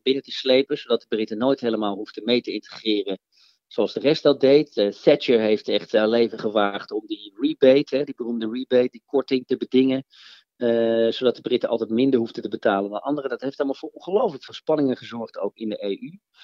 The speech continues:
Ehm, en, en dat komt natuurlijk toch allemaal omdat die, en, en dan komen we eigenlijk terug op een van de grote problemen hier in, in de afgelopen decennia, is dat die conservatieve partij, die regeringspartij,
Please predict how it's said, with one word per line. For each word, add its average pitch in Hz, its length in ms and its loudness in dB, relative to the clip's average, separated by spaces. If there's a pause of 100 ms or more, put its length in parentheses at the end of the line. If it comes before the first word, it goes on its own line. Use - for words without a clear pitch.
(380)
Ehm, 117 680 2
en, 131 180 0
en 127 180 -2
dat 143 220 4
komt 202 180 2
natuurlijk 139 260 0
toch - 180 4
allemaal 139 340 2
omdat 131 380 0
die, 120 240 -8
en, 120 220 -2
en 120 120 -6
dan 123 140 -2
komen 123 220 2
we 117 60 -2
eigenlijk 127 300 -6
terug 127 140 2
op 123 140 -14
een 120 100 -6
van 117 80 -12
de 110 60 -14
grote 117 260 0
problemen 123 460 2
hier 110 300 -2
in, 107 300 -6
in 107 80 -10
de - 80 -18
afgelopen 110 340 -6
decennia, 110 460 -4
is 117 100 -14
dat 117 120 -14
die - 140 -20
conservatieve 123 580 -8
partij, 117 500 0
die 117 120 -10
regeringspartij, 113 880 -6